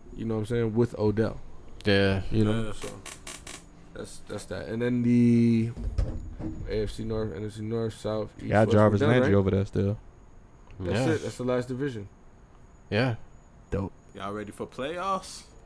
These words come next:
Speaker 1: <laughs> Playoff shit. I got, uh,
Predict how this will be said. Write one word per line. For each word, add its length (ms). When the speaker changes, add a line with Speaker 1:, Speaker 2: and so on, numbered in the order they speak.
Speaker 1:
<laughs> 0
Playoff 1900
shit. 300
I 120
got, 360
uh, 400